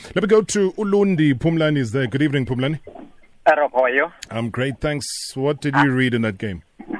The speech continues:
Speaker 2: Hey, look, Rob, uh, I'm, I'm not gonna dwell on the game itself. But, Rob, uh, um, uh, Bongos,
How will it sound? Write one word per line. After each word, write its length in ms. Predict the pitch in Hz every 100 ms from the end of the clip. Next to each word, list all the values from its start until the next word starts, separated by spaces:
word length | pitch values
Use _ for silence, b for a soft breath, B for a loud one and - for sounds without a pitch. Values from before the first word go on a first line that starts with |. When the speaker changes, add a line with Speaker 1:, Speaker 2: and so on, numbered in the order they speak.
| - - -
Speaker 2:
Hey, 220 | - 147 139
look, 280 | 131 131 101
Rob, 240 | 110 113 -
uh, 40 | 120
I'm, 320 | 123 131 143
I'm 100 | 165
not 180 | 220 -
gonna 460 | 147 131 117 113 - - - 135 -
dwell 220 | 131 120
on 100 | 123
the 80 | 113
game 280 | - 120 107
itself. 380 | 104 - 117 98 _ _ - _ _ _ - - _ - 135
But, 180 | 139 135
Rob, 200 | 139 143 - - 143
uh, 220 | 143 139
um, 80 | 151 - 131 139 -
uh, 200 | 147 147 143
Bongos, 240 | 156 156